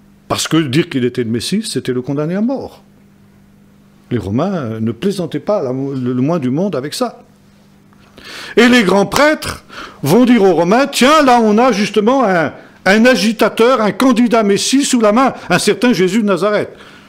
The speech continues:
dont les Romains n'avaient, dont Pilate n'avait jamais entendu parler. »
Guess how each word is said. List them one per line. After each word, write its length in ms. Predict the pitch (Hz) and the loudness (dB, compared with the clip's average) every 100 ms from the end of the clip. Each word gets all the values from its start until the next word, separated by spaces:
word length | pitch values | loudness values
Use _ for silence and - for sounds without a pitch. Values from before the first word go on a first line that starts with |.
| _ _ | _ _
dont 120 | 117 | -2
les 80 | 107 | -2
Romains 240 | 107 127 | 0 -2
n'avaient, 260 | 160 113 123 | 0 0 -2
dont 180 | 98 117 | -2 -4
Pilate 380 | 107 131 208 139 | -2 -2 0 -2
n'avait 180 | 110 | -4
jamais 360 | 113 151 220 190 | -2 2 2 2
entendu 340 | 190 185 165 | 0 -2 -2
parler. » 420 | 147 147 131 104 | -4 -4 -4 -6